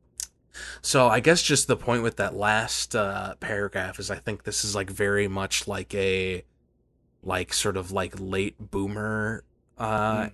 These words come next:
Speaker 1: era
Speaker 2: Mm.
Speaker 1: of music where, like,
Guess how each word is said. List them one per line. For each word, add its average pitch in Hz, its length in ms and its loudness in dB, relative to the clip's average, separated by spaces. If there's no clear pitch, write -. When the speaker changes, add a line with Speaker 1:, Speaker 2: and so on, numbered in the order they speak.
Speaker 1:
era 107 300 2
Speaker 2:
Mm. 110 220 4
Speaker 1:
of 107 140 -2
music 107 680 -2
where, 95 220 -2
like, 92 580 -6